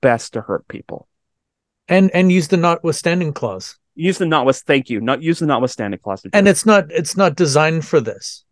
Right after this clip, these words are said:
Speaker 1: Mm-hmm.
Speaker 2: Like, this, this is a, a waste of that legislation.
Speaker 1: Mm-hmm.
Speaker 2: If, if it's possible to wa-, to waste it, it's like, you're, you're gonna use it for this. This is, we've seen it in, in Quebec with religious symbols, right?
Speaker 1: Mm-hmm.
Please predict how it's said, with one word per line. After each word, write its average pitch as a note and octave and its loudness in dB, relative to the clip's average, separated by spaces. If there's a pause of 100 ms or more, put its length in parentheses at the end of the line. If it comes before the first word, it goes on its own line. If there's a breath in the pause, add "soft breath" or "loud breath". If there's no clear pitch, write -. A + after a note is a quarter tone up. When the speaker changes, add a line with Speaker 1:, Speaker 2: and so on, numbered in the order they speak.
(160)
Speaker 1:
Mm-hmm. F3+ -6 (200)
Speaker 2:
Like, E3 4
this, G3 2
this F3 2
is E3+ 2
a, D#3+ 4 (120)
a C#3+ 0
waste B2+ 0 (920)
of C3+ 2
that B2+ 0 (640)
legislation. B2 0 (420)
Speaker 1:
Mm-hmm. D3+ 6 (180)
Speaker 2:
If, E3+ 0
if E3 2
it's E3+ 0
possible F3+ 2
to D3+ -2
wa-, C3 0
to D#3 0
waste C#3 0
it, B2 -2
it's A2 -8
like, A#2+ -2
you're, B2 -6
you're C3 -4
gonna C#3+ 0
use D3 0
it C#3+ -4
for - -20
this. - -18
This A#2+ -12
is, - -6
we've B2+ -8
seen F3 0
it D#3+ 0
in, B2 -4 (720)
in C#3+ -2
Quebec C#3 -2
with B2+ -2
religious B2+ 2
symbols, - -6
right? A#2 -8 (280)
Speaker 1:
Mm-hmm. C3+ -2